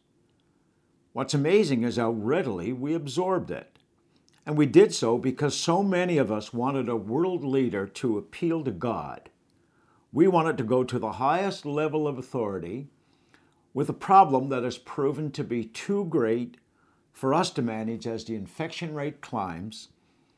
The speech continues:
and in Canada at least, roughly ten percent of those affected lose their lives. We will always try to make a connection between our deepest questions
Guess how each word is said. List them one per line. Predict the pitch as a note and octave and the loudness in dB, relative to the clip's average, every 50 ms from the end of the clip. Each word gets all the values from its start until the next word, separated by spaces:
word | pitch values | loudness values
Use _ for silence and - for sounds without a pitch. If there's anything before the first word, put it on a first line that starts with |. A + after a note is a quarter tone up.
| _ _ _ _ - | _ _ _ _ -10
and | A2+ G#2 | -8 -8
in | A2 G2 F2+ | -8 -8 -8
Canada | - - D#3 D#3+ D#3+ D3+ A#2+ G#2+ - - | -6 -4 -4 -2 -2 -2 -4 -6 -6 -8
at | F#2+ G2+ - - | -10 -12 -10 -10
least, | F#2 F#2+ F#2+ G#2 - - - _ _ _ _ _ _ | -10 -10 -10 -10 -12 -14 -16 _ _ _ _ _ _
roughly | - A2 C3 C3+ C3+ - A2 G#2+ | -6 -4 -4 -4 -4 -6 -8 -8
ten | G#2 - - - D#3+ D#3+ - | -8 -8 -10 -8 -8 -8 -10
percent | - G#2 F#2 - - D3+ C#3+ A2 | -12 -14 -14 -10 -10 -10 -8 -10
of | F2 F#2 E2 | -10 -10 -10
those | G2+ G#2 G2+ G2 | -10 -10 -10 -12
affected | F#2+ - - - C3+ A#2+ - - G#2 E2+ | -14 -14 -12 -10 -10 -10 -10 -12 -12 -10
lose | F#2 G#2+ A#2 B2+ B2 A2+ - | -6 -6 -4 -4 -6 -6 -6
their | G#2+ G2 F#2+ | -6 -6 -4
lives. | G2+ G#2+ A2+ G#2+ F#2 D2+ - - - - - - - _ _ _ _ _ _ _ _ _ _ _ _ _ _ _ _ _ _ _ _ _ - | -4 -4 -2 -2 -4 -6 -8 -12 -14 -14 -14 -14 -16 _ _ _ _ _ _ _ _ _ _ _ _ _ _ _ _ _ _ _ _ _ 0
We | C3 E3+ G3+ | 2 4 4
will | G3+ F#3+ | 6 6
always | F3+ E3+ F#3+ G#3+ A3 A3 E3+ - | 6 4 4 4 2 0 0 -2
try | - D#3+ D3+ C#3+ D3+ | -2 0 2 2 2
to | D3 C#3+ C#3 | 0 0 -2
make | B2 A#2+ B2 C#3 C#3+ C#3 - - - - - B2 - _ - | -2 -2 -2 -2 -4 -6 -8 -12 -18 -20 -18 -18 -16 _ -6
a | C#3 | -6
connection | C#3+ - - D3 B2+ C3 A#2+ - - - - F2 F#2 G2+ | -6 -4 -4 -2 -2 -4 -4 -6 -8 -10 -8 -8 -8 -8
between | - - A2+ A2+ - - C#3+ D3 C#3 | -8 -8 -8 -6 -6 -6 -6 -4 -4
our | C3+ C3 C3 | -4 -4 -6
deepest | A2+ G2 E3 F#3+ G3+ G3+ G#3 F#3+ - - | -6 -6 -6 -6 -4 -4 -6 -6 -6 -6
questions | - - B2 G#2+ G2 - - F#2 E2+ F2+ A2 C3 C3 - | -6 -4 -4 -4 -6 -8 -10 -10 -10 -10 -10 -10 -12 -16